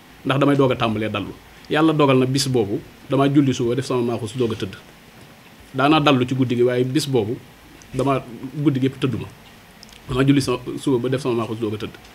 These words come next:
Ma ne ko da ngay bàyyi ba midi nga ñëwaat fi wala nga woo ma téléphone ndax damay doog a tàmbalee dallu. Lii lañ seq ci ay wax moom kooku ci la ba ma xëy sama buntu néeg dugg ci biir néeg bi.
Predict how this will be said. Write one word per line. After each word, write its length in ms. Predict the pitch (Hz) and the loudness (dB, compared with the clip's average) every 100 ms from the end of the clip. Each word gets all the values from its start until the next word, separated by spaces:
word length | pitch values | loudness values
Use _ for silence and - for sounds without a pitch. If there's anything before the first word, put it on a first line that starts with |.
| - - - - - - - | -20 -20 -20 -20 -20 -12 -2
Ma 100 | 127 | 0
ne 60 | |
ko 60 | 127 | 2
da 80 | 131 | 2
ngay 120 | 131 | 2
bàyyi 240 | 131 127 127 | 2 2 4
ba 100 | 135 | 4
midi 240 | 151 139 | 4 4
nga 80 | 135 | 4
ñëwaat 220 | 131 117 | 4 2
fi 60 | 127 | -2
wala 100 | 127 | -4
nga 80 | 120 | -2
woo 120 | 117 | -4
ma 80 | 107 | -4
téléphone 240 | 107 107 | -6 -6
ndax 100 | 110 | -6
damay 160 | 117 117 | -6 -6
doog 160 | 113 | -8
a 40 | 107 | -8
tàmbalee 280 | - 101 104 | -8 -8 -8
dallu. 180 | 98 - - - - | -10 -12 -18 -14 -4
Lii 280 | 147 180 202 | 2 4 10
lañ 140 | 175 | 8
seq 300 | - 156 - | 8 0 -2
ci 80 | 131 | -2
ay 100 | 131 | 0
wax 220 | 117 117 - - - - - | 0 -4 -14 -20 -20 -20 -12
moom 260 | - 139 156 | 0 2 4
kooku 320 | - 131 135 131 | 4 4 4 2
ci 80 | |
la 80 | 147 139 135 - 143 131 - | 4 4 0 -10 -10 -10 0
ba 80 | 160 | 4
ma 80 | 175 | 6
xëy 100 | 170 | 6
sama 200 | 143 147 | 4 4
buntu 220 | 131 123 123 | 4 0 0
néeg 160 | 123 123 | 0 0
dugg 200 | 143 151 - | 0 0 2
ci 60 | |
biir 160 | 135 117 | 2 2
néeg 140 | 104 | 0
bi. 80 | 95 | -6